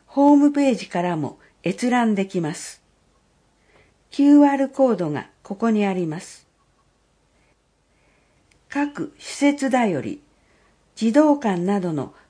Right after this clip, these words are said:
各施設だよりには、広報誌に掲載しきれなかったイベントなどがたくさん掲載。お便りは各施設で配布、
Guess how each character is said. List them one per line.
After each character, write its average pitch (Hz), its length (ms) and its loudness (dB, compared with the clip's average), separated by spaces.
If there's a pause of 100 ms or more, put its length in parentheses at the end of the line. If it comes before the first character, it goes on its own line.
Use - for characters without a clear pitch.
各 269 320 -4
施 - 100 -8
設 285 320 0
だ 269 140 2
よ 226 100 0
り 156 140 -6
に 143 140 -2
は、 127 160 -8 (600)
広 302 320 2
報 285 220 0
誌 240 160 -8
に 170 140 -4
掲 254 260 0
載 269 260 0
し 262 140 -12
き 262 160 -4
れ 262 100 2
な 240 140 -2
か 165 140 -10
っ 175 60 -14 (120)
た - 160 -10 (340)
イ 185 140 0
ベ 262 160 2
ン 269 140 -2
ト 262 100 -4
な 254 180 -2
ど 202 140 -2
が 143 180 -6 (280)
た 170 100 -8
く - 140 -18
さ 277 200 -2
ん 254 100 -6
掲 226 260 0
載。 190 340 -8 (680)
お 175 100 -4
便 233 340 0
り 151 140 -4
は 127 160 -6 (460)
各 285 320 -2
施 - 160 -12
設 254 300 -6
で - 220 -8 (200)
配 247 340 -4
布、 - 380 -8